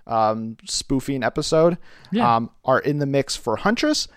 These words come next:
Speaker 1: as well as, according to Deadline, and I think The Wrap even mentioned her as well, Sofia Boutella, but T H R kinda squashed that as being that she's actually involved, but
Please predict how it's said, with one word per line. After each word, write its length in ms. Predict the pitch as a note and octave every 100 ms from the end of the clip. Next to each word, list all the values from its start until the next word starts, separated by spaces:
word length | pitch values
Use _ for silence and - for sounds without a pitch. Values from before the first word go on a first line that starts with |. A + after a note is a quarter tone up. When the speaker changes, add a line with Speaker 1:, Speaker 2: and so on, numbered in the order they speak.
| -
Speaker 1:
as 200 | B2+ A#2+
well 380 | B2 C#3+ D#3+ D#3
as, 420 | - C3+ B2+ B2+ A2
according 300 | - C3 B2
to 120 | B2+
Deadline, 760 | B2+ - F#3+ A3 F#3+ F#3 F#3 C#3+
and 100 | B2+
I 40 |
think 200 | - D3
The 80 | B2+
Wrap 320 | B2 C#3+ C#3+
even 180 | C3+ C3
mentioned 320 | B2 B2 A#2+ A#2+
her 100 | A2+
as 120 | A#2+
well, 220 | C3+ B2+
Sofia 320 | - - C#3
Boutella, 560 | B2+ A#2+ F3+ F3+ F#3 F3+ - -
but 140 | B2+ B2
T 200 | D3 C#3
H 140 | B2+
R 200 | B2+ A2+
kinda 300 | - B2+ A2
squashed 520 | G#2 - B2 B2 B2 -
that 160 | C3
as 120 | A#2 A2
being 480 | - A#2 A2+ G#2+ G#2 - _ _ _ _ _ _ _ -
that 140 | G#2+ G2
she's 180 | C3+
actually 260 | B2+ B2 B2
involved, 540 | A2 A#2+ C#3+ G#3+ G#3 C3
but 300 | C3+ B2+